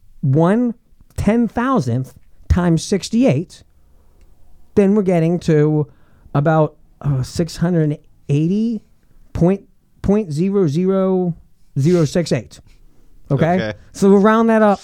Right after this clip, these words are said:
Speaker 1: to point zero zero zero two.
Speaker 2: Yeah, percent.
Speaker 1: So we're talking not one percent.
Speaker 2: Yeah.
Speaker 1: We're talking
Speaker 2: Less than
Speaker 1: two thousandths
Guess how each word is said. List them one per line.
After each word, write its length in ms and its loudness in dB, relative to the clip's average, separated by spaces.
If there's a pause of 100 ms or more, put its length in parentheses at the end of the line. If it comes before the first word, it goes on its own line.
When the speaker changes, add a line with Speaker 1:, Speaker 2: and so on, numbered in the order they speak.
Speaker 1:
to 100 2
point 360 2
zero 360 2
zero 380 0
zero 340 0
two. 440 -4 (300)
Speaker 2:
Yeah, 260 -4 (120)
percent. 560 -8 (220)
Speaker 1:
So 160 -2
we're 120 4
talking 360 0
not 180 2
one 180 0
percent. 420 -4 (200)
Speaker 2:
Yeah. 180 -4
Speaker 1:
We're 120 2
talking 580 0
Speaker 2:
Less 260 -6
than 300 -8
Speaker 1:
two 380 2
thousandths 680 -4